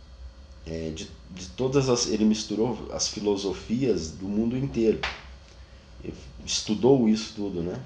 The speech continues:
Do Oriente, do Ocidente. Então começa desde aquela filosofia grega clássica, e passa pelos hindus,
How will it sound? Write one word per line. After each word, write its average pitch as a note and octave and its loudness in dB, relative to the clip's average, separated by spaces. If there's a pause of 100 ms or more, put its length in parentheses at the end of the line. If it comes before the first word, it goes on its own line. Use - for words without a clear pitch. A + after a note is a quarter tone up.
(180)
Do F#2+ -4
Oriente, G2+ 0
do F#2 -4
Ocidente. G#2+ -2
Então B2+ -4
começa C3+ 0
desde D3 2
aquela D#3+ 0
filosofia A2+ -2 (720)
grega G2 2
clássica, F#2+ 0 (180)
e C#2 -10 (160)
passa B2 2
pelos G#2 0
hindus, F#2+ 0